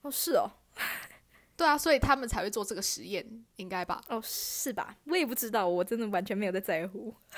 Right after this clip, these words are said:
Speaker 2: 就是我们那时候还在那边开玩笑说什么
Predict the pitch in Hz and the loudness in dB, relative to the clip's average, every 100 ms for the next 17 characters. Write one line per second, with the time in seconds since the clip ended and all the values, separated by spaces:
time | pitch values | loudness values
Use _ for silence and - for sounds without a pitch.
0 | - _ _ - 294 311 277 226 226 311 | -16 _ _ -10 -4 -4 -4 -4 -2 0
1 | 311 349 330 311 359 330 247 311 302 277 | 0 2 2 4 4 2 0 -2 -2 -2
2 | 302 269 254 240 285 277 269 277 240 233 | -2 0 0 0 -2 -2 -4 -4 -4 -6